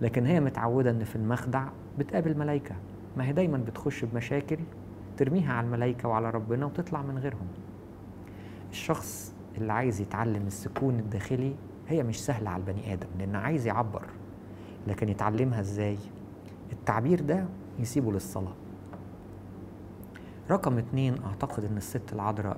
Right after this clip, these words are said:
كان عندها هذا السكون اللي كان بيخليها قليلة الكلام لأن كان عندها اتضاع غير عادي. اتضاع. حاسة نفسها آخر الكل،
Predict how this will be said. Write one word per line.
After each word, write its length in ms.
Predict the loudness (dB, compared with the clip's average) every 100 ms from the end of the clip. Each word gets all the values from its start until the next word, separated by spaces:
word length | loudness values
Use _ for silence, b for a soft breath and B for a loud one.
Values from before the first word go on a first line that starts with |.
| -2
كان 160 | -2 0
عندها 340 | 0 0 0
هذا 280 | 0 0 -2
السكون 680 | -4 -6 -2 2 2 2 -2 -6 -4
اللي 220 | -2 -2
كان 300 | 0 0 0
بيخليها 640 | -2 -4 -2 0 0 0
قليلة 240 | 2 2 2
الكلام 520 | -4 -2 0 2 2 -2 -8 B B B B
لأن 360 | 2 4 6 4
كان 260 | 2 0 0
عندها 460 | 0 0 0 0 -2
اتضاع 800 | -6 -2 0 4 4 4 2 -2 -8 -2
غير 160 | 0 2
عادي. 300 | -2 -6 -10 -14 -14 -14 -14 -14 -14 -8
اتضاع. 440 | -2 2 4 4 2 -4 -10 -12 B B B B -2
حاسة 240 | -2 0 0
نفسها 420 | 0 0 0 0
آخر 180 | -2 0
الكل، 380 | -2 -2 -4